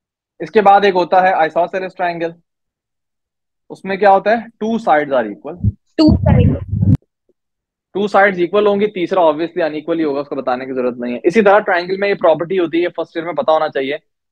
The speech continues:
Speaker 1: कि जो side equal होती है उनके सामने वाला angle भी equal होता है। जैसे अगर मैं कोई isosceles triangle बनाऊं ना,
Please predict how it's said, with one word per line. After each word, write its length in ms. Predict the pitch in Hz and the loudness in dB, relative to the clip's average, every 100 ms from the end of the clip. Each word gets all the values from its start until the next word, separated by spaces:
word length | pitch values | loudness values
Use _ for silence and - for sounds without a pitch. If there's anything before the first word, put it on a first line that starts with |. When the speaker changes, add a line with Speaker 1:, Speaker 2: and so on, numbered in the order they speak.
| _ | _
Speaker 1:
कि 40 | 156 | 0
जो 180 | 156 185 | 2 4
side 280 | - 202 190 | 4 2 2
equal 300 | 170 190 202 | -2 -2 -4
होती 180 | 190 | -4
है 60 | 208 | -8
उनके 180 | 196 190 | -6 -6
सामने 320 | 190 160 175 | -4 -4 -2
वाला 180 | 180 175 | -2 0
angle 260 | 156 165 | -2 -4
भी 120 | 165 135 | -6 -6
equal 220 | 131 113 | -6 -8
होता 200 | 101 156 | -8 -12
है। 100 | 165 _ _ _ - | -12 _ _ _ -4
जैसे 180 | 147 175 | 0 2
अगर 160 | 170 180 | 2 2
मैं 140 | 175 | 0
कोई 100 | 180 | 2
isosceles 600 | 170 151 165 170 175 175 | 2 2 0 -2 -2 -6
triangle 280 | 175 156 165 | -4 -4 -4
बनाऊं 260 | 156 135 151 | -4 -4 -4
ना, 160 | 180 | -6